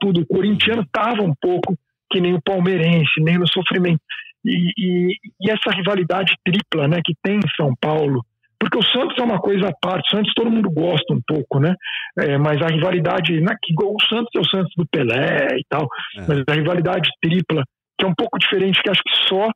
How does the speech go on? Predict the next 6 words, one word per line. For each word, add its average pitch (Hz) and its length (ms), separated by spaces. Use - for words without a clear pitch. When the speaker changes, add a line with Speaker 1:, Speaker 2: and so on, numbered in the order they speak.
Speaker 1:
na 180 200
Turquia 185 640
que 160 80
existe 165 500
essa 156 520
rivalidade 151 680